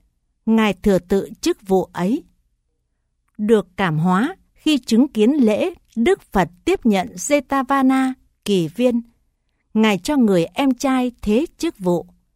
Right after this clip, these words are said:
Ngài xuất gia, không bao lâu chứng quả A-la-hán. Rồi Ngài tìm cách khuyên em Ngài từ bỏ nghề cũ,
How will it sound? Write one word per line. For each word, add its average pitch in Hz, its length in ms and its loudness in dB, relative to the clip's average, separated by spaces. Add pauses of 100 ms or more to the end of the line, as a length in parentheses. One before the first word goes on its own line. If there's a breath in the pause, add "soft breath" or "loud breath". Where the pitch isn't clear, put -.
(480)
Ngài 202 360 0
xuất - 320 -6
gia, 247 320 -2 (680)
không 311 280 -2
bao 294 140 2
lâu 285 360 0 (140)
chứng 233 220 0 (100)
quả 156 360 -2 (120)
A-la-hán. 233 640 -2 (1080)
Rồi 220 240 2
Ngài 202 320 -2 (100)
tìm 180 240 0
cách 320 280 -4
khuyên 302 300 -2
em 269 280 0
Ngài 170 260 0 (180)
từ 226 180 2
bỏ 175 260 0
nghề 165 400 0
cũ, 254 260 0